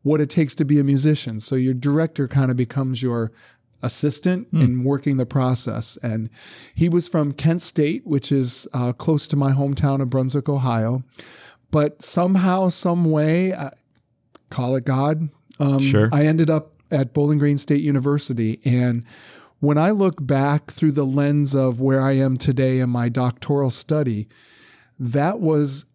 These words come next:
Speaker 1: an incredible place to be with musicians who have,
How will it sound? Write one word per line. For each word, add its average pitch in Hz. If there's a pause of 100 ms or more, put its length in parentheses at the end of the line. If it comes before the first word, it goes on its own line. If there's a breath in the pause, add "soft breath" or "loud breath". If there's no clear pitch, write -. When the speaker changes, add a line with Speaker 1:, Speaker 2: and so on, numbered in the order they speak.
(120)
Speaker 1:
an 139
incredible 156
place 143
to -
be 123
with 117
musicians 139
who 147
have, 127